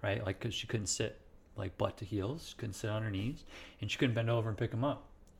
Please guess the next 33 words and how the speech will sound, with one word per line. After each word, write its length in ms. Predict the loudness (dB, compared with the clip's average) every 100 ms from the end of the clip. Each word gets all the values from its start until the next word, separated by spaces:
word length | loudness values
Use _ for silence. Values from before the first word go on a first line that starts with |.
| -20 -20 -4
And 160 | 2 6
those 200 | 8 8
were 80 |
the 100 | 4
two 240 | 4 4 4
things 300 | 4 2 2
that 200 | 2 2
she 140 | 0
wanted. 480 | 0 0 0 -2 -8 -14 -20 -20 -6
And 180 | -2 0
now 300 | 2 4 4
she 180 | 2 -2
couldn't 380 | 0 2 4 4
do 120 | 4
them 240 | 4 2 2
day 200 | 0 0
one, 460 | 0 0 0 -2 -6 -18 -20 -20 -18 0
but 140 | 4
I 160 | 6 6
showed 380 | 6 6 6
her, 180 | 4 4
like, 220 | 4 2
"Here's 320 | 4 6 6 6
where 80 |
you're 240 | 2 4 4
at, 300 | 6 4 -2 -8
and 80 | -4
here's 300 | 2 2 2
the 100 | -4
path 400 | -2 -4 -4 -8
to 80 |
get 260 | -6 -6 -6
there. 240 | -6 -6